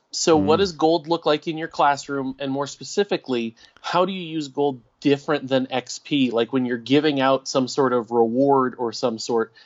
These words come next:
Speaker 1: how does gold differ from X P, and what can they use gold for?
Speaker 2: Solid question, Paul. Solid question. Um, so first, disclaimer, I always tell everybody when I do a workshop,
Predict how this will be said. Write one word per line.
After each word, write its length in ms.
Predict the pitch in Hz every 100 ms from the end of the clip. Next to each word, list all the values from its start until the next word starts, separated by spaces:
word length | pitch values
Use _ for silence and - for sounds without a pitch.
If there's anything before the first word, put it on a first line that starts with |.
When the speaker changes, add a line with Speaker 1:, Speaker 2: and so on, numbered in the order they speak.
| _ -
Speaker 1:
how 140 | 139
does 160 | 151 131
gold 500 | 123 143 139 135 123 _
differ 380 | 143 135 - 127
from 260 | - 127
X 220 | 127 120 -
P, 460 | - 151 131 120 _ _ _ _ _
and 500 | 165 170 165 147 127
what 180 | 123 143
can 140 | - 135
they 80 |
use 260 | 120 123 113
gold 240 | 123 113
for? 360 | - 110 - - _ _ _ _ _
Speaker 2:
Solid 420 | - 107 110 107
question, 400 | - 117 - 113
Paul. 360 | 117 113 110 - _
Solid 420 | _ 107 98 104
question. 580 | - 104 - - 92 90 - - - _ _ -
Um, 480 | 127 104 101 110 151 - - - _ _ _ _ _ _ _ - -
so 200 | - 135
first, 480 | - 147 139 - 98
disclaimer, 560 | 123 - 123 113 107 - - _ -
I 80 |
always 200 | 107 131
tell 160 | - 120
everybody 380 | 113 113 110 104
when 160 | 101
I 80 | 98
do 160 | 92 98
a 60 |
workshop, 600 | 90 92 - 101 90 82